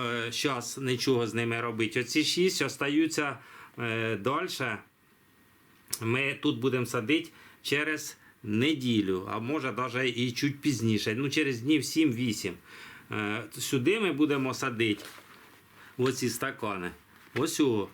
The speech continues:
Це подв-, подвій, оцей, е, японський підвій для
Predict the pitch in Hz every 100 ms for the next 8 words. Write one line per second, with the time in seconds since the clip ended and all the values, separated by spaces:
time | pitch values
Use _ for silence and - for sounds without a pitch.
0 | - - - - - - - - - 147
1 | 147 139 - 117 - 151 123 139 160 -
2 | 156 131 123 185 196 156 135 131 147 139
3 | 127 123 120 117 110 110 131 - 143 120
4 | - 127 113 113 135 123 156 175 147 113
5 | 123 139 135